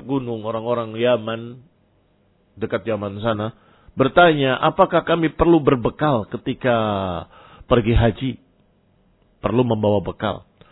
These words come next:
Bukankah kami datang ke sana sebagai tamu-tamu Allah?" Maka mestinya Allah lah yang akan memberikan pada kita kebutuhan-kebutuhan kita sebagai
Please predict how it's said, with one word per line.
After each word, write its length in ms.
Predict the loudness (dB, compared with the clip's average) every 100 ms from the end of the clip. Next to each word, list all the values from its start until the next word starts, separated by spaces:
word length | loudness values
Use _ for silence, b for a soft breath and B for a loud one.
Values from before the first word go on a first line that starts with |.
| b b
Bukankah 420 | 0 4 4 4 0
kami 160 | 2 2
datang 320 | 2 2 0
ke 80 | 2
sana 240 | 4 6
sebagai 240 | 6 6 2
tamu-tamu 480 | 2 2 2 0
Allah?" 320 | 0 -2 -4 -8 -14 -20 _ _ _ _ _ _ _ _ _ _ _ _
Maka 240 | -6 -2 -2
mestinya 520 | -2 -2 -4 -4 -6 b b _
Allah 220 | 6 8 8
lah 160 | 2 -4
yang 160 | -8 -8
akan 320 | -6 -4 -4
memberikan 400 | -2 -2 -2 -4
pada 240 | -4 -4
kita 480 | -6 -6 -4 -4 -6 b b b
kebutuhan-kebutuhan 1040 | -6 -2 0 2 0 -2 -6 -6 -4 -6 -6
kita 240 | -6 -6
sebagai 400 | -6 -6 -4 -6